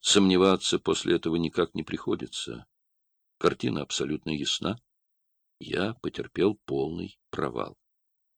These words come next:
Моей задачей было обратить внимание человечества на возможность избежать катастрофы и, более того,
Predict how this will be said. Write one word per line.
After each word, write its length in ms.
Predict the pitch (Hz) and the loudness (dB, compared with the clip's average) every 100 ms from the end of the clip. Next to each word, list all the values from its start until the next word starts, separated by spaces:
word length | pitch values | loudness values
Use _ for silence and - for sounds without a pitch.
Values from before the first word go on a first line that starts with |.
| _ _ _ _ | _ _ _ _
Моей 360 | 85 95 107 110 | 2 6 8 8
задачей 520 | 90 98 110 107 98 | 8 6 6 6 2
было 240 | 92 104 98 | 2 4 4
обратить 400 | 98 92 - - | 4 0 -2 -4
внимание 480 | 90 87 101 101 | -2 0 0 0
человечества 680 | 95 - 80 85 - - - | -2 0 2 2 0 -4 -2
на 160 | 92 90 | 0 2
возможность 880 | 85 76 87 110 104 101 95 - - | 2 0 0 0 0 -2 -4 -8 -6
избежать 920 | 101 92 71 82 73 82 92 90 - | -4 -4 -2 -2 -2 0 -2 -2 -8
катастрофы 1080 | - - 65 - - - 60 62 - 123 135 - | -6 -4 -6 -8 -8 -2 -2 -2 0 -2 -2 -10
и, 280 | 76 73 67 | -12 -10 -8
более 420 | 65 67 64 73 | -6 -4 -4 -6
того, 280 | 50 53 | -4 -6